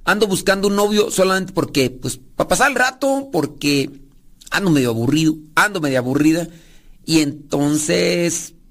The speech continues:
pues, un novio me va a ayudar a salir de mi aburrición.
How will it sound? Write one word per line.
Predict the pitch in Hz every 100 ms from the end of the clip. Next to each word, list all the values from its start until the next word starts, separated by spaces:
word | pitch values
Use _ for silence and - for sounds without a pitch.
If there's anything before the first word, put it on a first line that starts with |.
| -
pues, | 101
un | 139
novio | 147 143 156 160
me | - 107
va | 98 139
a | 151
ayudar | 131 123 135 175 196 - - _ - 120
a | 113 104
salir | - 104 110 156 165
de | 127
mi | 110 110
aburrición. | 107 127 127 127 - 240 226 123 82